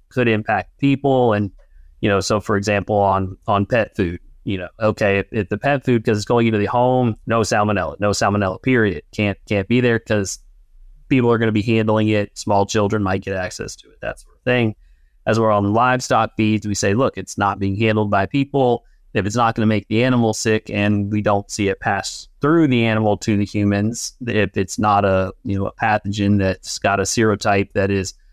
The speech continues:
impacting the animal, um, you know, maybe then it's not such of a, a big deal." But we, we see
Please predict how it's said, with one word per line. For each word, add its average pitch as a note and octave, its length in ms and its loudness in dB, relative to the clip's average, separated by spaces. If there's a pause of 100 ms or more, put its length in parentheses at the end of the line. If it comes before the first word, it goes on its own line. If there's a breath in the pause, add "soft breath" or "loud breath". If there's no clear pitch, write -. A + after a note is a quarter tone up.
(300)
impacting A2 500 0
the A#2+ 140 2
animal, A2 480 0 (360)
um, G2+ 600 0 (440)
you A2+ 120 2
know, G#2 100 4
maybe G#2 580 0 (460)
then A2 280 0
it's F#2+ 120 -4
not G#2 220 0
such G#2 220 -2
of G2+ 100 -2
a, G2 200 -2
a G2+ 220 -2
big G2+ 200 -6
deal." A2+ 260 2
But G2+ 420 0
we, A#2 140 -4
we G#2+ 160 -2
see A2+ 640 0